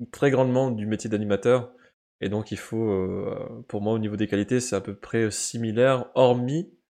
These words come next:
que pour les streamers, du coup, il faut un peu plus de proximité qu'un animateur, bien sûr, étant donné qu'il faut, euh, quand même avoir assez de liens avec sa communauté pour, euh, bah, fidéliser, euh, les gens, euh, et en fait, juste, euh,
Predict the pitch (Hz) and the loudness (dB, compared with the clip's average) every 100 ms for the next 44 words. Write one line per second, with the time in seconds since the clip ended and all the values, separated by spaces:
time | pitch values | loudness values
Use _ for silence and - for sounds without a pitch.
0 | _ _ _ _ - - 156 135 - 117 | _ _ _ _ -6 0 2 2 0 0
1 | 135 123 - 127 - 101 107 - 131 113 | 0 0 0 -2 2 2 0 -10 -6 -6
2 | - 139 - - 110 113 123 104 101 98 | -2 -4 -4 -4 -4 -2 0 0 0 -2
3 | 95 110 101 - 120 - _ _ _ _ | 0 0 0 -4 -6 -8 _ _ _ _
4 | _ - 95 113 - - 110 107 95 104 | _ -10 -6 -6 -6 -6 -2 0 0 0
5 | 104 95 101 101 107 - 104 104 117 107 | 0 0 0 0 0 0 -2 0 -2 -2
6 | 101 107 110 98 101 95 98 95 92 120 | -2 0 -2 -2 -4 -6 -4 -4 -2 -2
7 | 120 - 123 120 - _ _ _ - 95 | -4 -6 -4 -4 -8 _ _ _ -2 2
8 | 95 98 95 98 107 - 120 127 120 113 | 4 4 0 -2 -6 -4 0 2 2 2
9 | 127 117 104 98 98 101 101 104 127 139 | 4 4 4 2 2 0 -2 0 -2 0
10 | 107 98 101 101 98 113 104 98 113 - | 0 -2 -4 -6 -4 -4 -4 -8 -6 -4